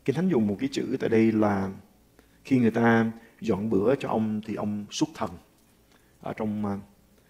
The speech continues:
tiếng Anh thì dùng cái chữ là ông fall in a trance. Trong bản tiếng Anh là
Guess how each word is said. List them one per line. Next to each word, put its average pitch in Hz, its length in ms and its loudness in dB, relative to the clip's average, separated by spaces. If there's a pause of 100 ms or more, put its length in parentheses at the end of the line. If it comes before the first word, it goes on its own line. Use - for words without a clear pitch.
(240)
tiếng 143 120 -2
Anh 117 200 2
thì 107 100 -4
dùng 98 180 -4
cái 117 100 -2
chữ 101 220 -6
là 120 120 -6
ông 107 140 -6
fall 107 340 -6
in 104 140 -6
a 92 100 -6
trance. 95 300 -6 (2750)
Trong 107 360 -2 (160)
bản 92 200 -4
tiếng 123 140 -4
Anh 104 320 -4
là 92 240 -10